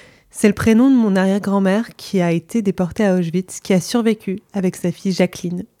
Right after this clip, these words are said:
Et Flor, c'est un prénom qu'on a collé à Rachel pour que le sort de Rachel ne m'arrive jamais, comme pour rompre le sort en quelque sorte.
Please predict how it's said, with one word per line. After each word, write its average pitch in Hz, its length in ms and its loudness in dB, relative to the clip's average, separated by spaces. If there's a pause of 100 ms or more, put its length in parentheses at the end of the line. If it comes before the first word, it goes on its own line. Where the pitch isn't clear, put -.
(160)
Et 196 100 0
Flor, 208 440 0
c'est - 360 -4
un 175 200 -2 (340)
prénom 208 320 2
qu'on 208 220 -2
a 175 200 0
collé 214 260 2
à 190 100 2
Rachel 180 540 -2 (100)
pour 208 160 -4
que - 100 -2
le 185 140 2
sort 226 380 -2 (240)
de 180 80 2
Rachel 190 480 -2 (180)
ne 190 80 0
m'arrive 175 380 -2 (240)
jamais, 165 340 -4 (380)
comme 196 180 2
pour 180 160 -2
rompre 175 300 -2
le 170 100 2
sort 165 300 -6
en 175 80 -6
quelque - 240 -10
sorte. - 420 -18